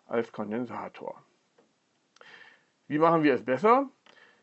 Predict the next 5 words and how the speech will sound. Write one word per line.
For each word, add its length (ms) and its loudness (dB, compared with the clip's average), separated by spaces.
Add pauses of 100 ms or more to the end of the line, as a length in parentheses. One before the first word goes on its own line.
(120)
Wir 320 2
setzen 360 0
den 180 0
Kondensator 920 0
praktisch 500 -6